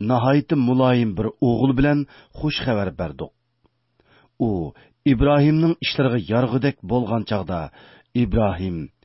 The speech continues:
"Ey o'g'lim, men seni bo'g'izlab qurbonlik qilishga amr qilinib tushabdiman. Payg'ambarlarning tushi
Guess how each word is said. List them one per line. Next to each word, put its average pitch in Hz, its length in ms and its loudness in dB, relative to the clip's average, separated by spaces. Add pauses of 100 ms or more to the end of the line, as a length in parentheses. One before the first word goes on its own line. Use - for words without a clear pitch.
(520)
"Ey 135 300 6 (160)
o'g'lim, 90 480 0 (1040)
men 143 240 2
seni 143 280 2
bo'g'izlab 127 640 0
qurbonlik 139 560 2
qilishga 123 460 0 (500)
amr 151 300 4
qilinib 160 420 2 (460)
tushabdiman. 85 600 -4 (1200)
Payg'ambarlarning 123 880 4
tushi - 340 -4